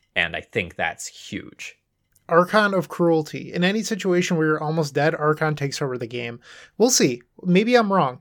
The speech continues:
Speaker 2: but I think I am more likely to be correct than wrong here.
Speaker 1: This card pitches to Force of Will. I think this card pitches to Grief. This card can be a natural order target,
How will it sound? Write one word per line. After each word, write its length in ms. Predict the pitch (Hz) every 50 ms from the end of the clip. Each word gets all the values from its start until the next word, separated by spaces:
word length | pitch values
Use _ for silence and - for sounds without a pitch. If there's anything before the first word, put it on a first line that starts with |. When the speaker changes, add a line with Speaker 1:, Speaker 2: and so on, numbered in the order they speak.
| _ _ -
Speaker 2:
but 240 | 170 156 147 135 - -
I 180 | 160 160 165 151
think 440 | 156 - 208 214 220 185 - - - - -
I 160 | 165 165 185
am 400 | 180 175 165 160 160 160 151 147 - -
more 220 | 175 175 180 185 180
likely 380 | 185 185 180 - 185 180 165
to 100 | 151 160
be 140 | 147 160 151
correct 460 | 151 - - 165 156 147 147 - -
than 160 | 151 143 135
wrong 260 | 135 131 127 139 131 117
here. 340 | - - - - 147 - _ _ _ _ _
Speaker 1:
This 200 | - 101 101 -
card 280 | - 107 95 90 82 -
pitches 360 | - 92 - - 90 82 -
to 120 | - - 95
Force 340 | - - 101 98 - - 151
of 80 | 135
Will. 300 | 151 185 226 262 - _ _ _ _ _ _ _ _ _ _ -
I 120 | 95 90
think 360 | 87 - 101 92 90 90 -
this 200 | - 95 92 -
card 380 | - - 95 87 87 87 85 -
pitches 560 | - - 92 - - 92 85 87 87 - - - _ _
to 540 | - - 101 85 82 80 80 80 80 80 80 - _ _ _ _ _ _ _ _
Grief. 680 | - - 95 - - - - 254 285 - - - - _ _ _ _ _ _ _ -
This 200 | 107 98 - -
card 500 | - - 98 95 95 98 95 92 92 -
can 240 | - 107 95 87 85
be 180 | 92 90 85
a 120 | 85 82 80
natural 500 | 80 80 80 92 98 - - - 104 95
order 340 | - 98 95 104 120 135 117
target, 520 | - - 131 135 135 143 156 165 - _